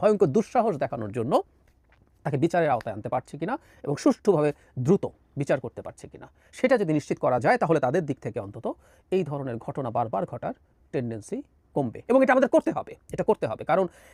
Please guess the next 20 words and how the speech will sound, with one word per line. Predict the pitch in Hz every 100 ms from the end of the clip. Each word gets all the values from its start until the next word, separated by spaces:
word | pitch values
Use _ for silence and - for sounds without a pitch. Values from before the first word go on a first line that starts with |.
| - 196
একবার | 165 285
তারা | 233 208
যদি | 185 185
এরকম | 175 131
বেশ | 220 -
কয়েকটা | 175 - 120
ঘটনা | - 135
ঘটাতে | 131 127 107
পারে, | 104 131
মানে | 143 - _ -
বহুদিন | 170 196 226 196
একটা | 165 131
কথা | - 127 - - _ -
বলেছি | 123 143 - 120
আমি, | 113 262
আহ, | - _ _ 285 135 117 -
ভয় | 170 165 156
এবং | 139 135 131 _ -
সাহস | 180 113 87 -
দুটোই | 131 131